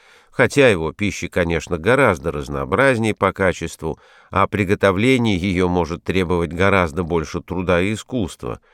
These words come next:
Но сравните – обширные палаты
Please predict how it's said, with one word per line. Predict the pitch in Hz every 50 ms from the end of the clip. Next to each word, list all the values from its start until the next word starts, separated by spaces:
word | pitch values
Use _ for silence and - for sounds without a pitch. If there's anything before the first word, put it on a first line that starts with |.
| _ _ _ _ _ _ _
Но | - 90 101 107 104 92
сравните – | - - 123 139 127 139 156 156 143 113 - 104 90 78 _ _ _ _ _ _ _ -
обширные | 92 104 110 - - - 147 151 147 123 120 113 104 98 98 87
палаты | - 110 104 110 117 147 170 185 180 - - 98 78 67 -